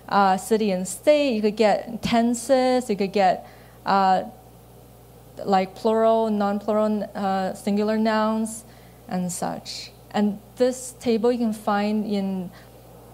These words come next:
the, um, the paper that Word to Re-, Rec, uh, Rec references. I'm forgetting. So this is a, I, just, like, a great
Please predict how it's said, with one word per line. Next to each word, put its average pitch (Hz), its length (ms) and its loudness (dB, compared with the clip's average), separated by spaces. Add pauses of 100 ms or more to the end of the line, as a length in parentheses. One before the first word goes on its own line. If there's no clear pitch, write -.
(100)
the, 185 320 0
um, 180 520 -2 (600)
the 226 60 0
paper 277 280 0
that 254 220 2
Word 214 460 -2
to 220 160 -2
Re-, 190 240 0
Rec, 196 320 0 (180)
uh, 185 260 -2 (280)
Rec 190 320 -2
references. 175 1000 -6 (100)
I'm 185 80 -10 (220)
forgetting. 180 480 -8 (1500)
So - 220 2
this 262 220 0
is 330 80 -2
a, 262 240 2
I, 220 160 2
just, 233 260 -2
like, 220 220 4
a 190 40 0
great 196 460 2